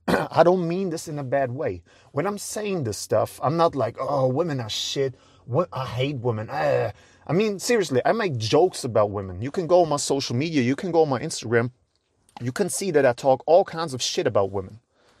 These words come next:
But again, I love women. I love women. I love 'em. They are funny, goofy, beautiful, feminine. I love my girl.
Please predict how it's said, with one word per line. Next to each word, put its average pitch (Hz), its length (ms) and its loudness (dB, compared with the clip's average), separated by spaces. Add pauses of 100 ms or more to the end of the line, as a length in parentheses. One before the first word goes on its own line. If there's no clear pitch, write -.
(220)
But 165 300 6 (180)
again, 190 500 4
I 151 80 4
love 240 280 8
women. 113 260 -2 (680)
I 165 80 0
love 262 300 4
women. 170 340 -2 (960)
I 170 60 0
love 208 200 8
'em. 117 140 -8 (520)
They 180 100 2
are 180 80 6
funny, 220 480 2
goofy, 202 760 -6 (220)
beautiful, 190 640 0
feminine. 202 580 4 (720)
I - 100 2
love 294 140 6
my 254 120 0
girl. 220 360 6